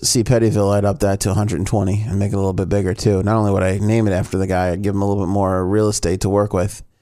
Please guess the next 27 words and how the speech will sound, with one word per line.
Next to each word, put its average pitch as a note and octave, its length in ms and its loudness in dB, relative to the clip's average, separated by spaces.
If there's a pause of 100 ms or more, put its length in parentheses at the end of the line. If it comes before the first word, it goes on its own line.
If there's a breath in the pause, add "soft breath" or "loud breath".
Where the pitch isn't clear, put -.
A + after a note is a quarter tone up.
(720)
Uh, G#2+ 640 0
and, G2 160 -2
uh, C3 380 -2
Gainesville's E3 1000 2
tree F#3 380 0
canopy D#3+ 580 2
is D3 160 2
both C3+ 280 2
dense D3+ 400 2
and C3 160 2
species C3+ 640 0
rich D#3+ 380 2
and C3 120 2
blah, C3+ 220 2
blah, C3 140 2
blah. D3 560 2
National C3+ 480 0
Arbor B2 300 -4
Day B2 200 -2
Foundation A#2+ 720 -2
and G#2+ 220 0
a G#2+ 80 -2
Tree C#3+ 260 -2
City, B2 300 -2
U G#2+ 180 2
S G#2+ 180 -2
A. F#2+ 200 2